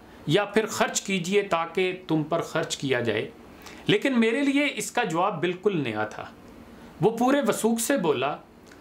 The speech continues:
"खर्च करने वाले शहीदों की तरह हैं, ला खौफुन अलैहिम वला हुम यहज़नून।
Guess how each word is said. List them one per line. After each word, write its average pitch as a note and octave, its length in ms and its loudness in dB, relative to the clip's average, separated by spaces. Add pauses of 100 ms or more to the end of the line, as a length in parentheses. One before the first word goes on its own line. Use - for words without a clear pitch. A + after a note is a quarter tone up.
(280)
"खर्च B3+ 300 0
करने A3+ 360 2
वाले G3+ 320 2
शहीदों D#3+ 520 0
की G3+ 140 -4
तरह A#2 220 -2
हैं, G2+ 260 -8 (1080)
ला E3+ 280 2
खौफुन G3+ 640 0
अलैहिम F3+ 640 0
वला D3+ 280 2
हुम D#3 220 -2
यहज़नून। A#2+ 640 -4